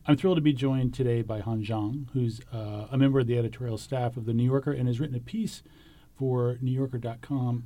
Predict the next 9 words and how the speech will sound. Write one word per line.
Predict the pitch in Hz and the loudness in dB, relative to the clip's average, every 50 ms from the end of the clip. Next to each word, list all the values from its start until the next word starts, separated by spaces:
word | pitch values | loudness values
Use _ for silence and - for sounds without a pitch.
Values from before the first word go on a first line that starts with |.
| - - | -8 -8
about | - 117 123 123 120 117 113 113 - - - | -8 -6 -4 -2 -2 0 -2 -2 -4 -10 -12
how | - 127 120 113 113 110 107 | -6 -4 -2 -2 -2 -2 -2
the | 104 110 | -4 -4
coronavirus | 107 - 127 120 117 110 107 110 107 107 104 104 104 - - - 117 | -4 -2 -2 0 0 0 0 -2 -4 -2 -2 -4 -4 -4 -6 -8 -8
is, | 104 95 - - - - | -8 -10 -10 -14 -12 -8
is | - 113 107 | -8 -8 -6
sort | - 123 110 | -6 -6 -6
of | 104 - | -6 -6
challenging | - - 113 110 107 107 107 101 98 104 101 95 98 98 | -6 -4 -4 -2 -2 -2 -2 -2 -2 -2 -4 -4 -4 -8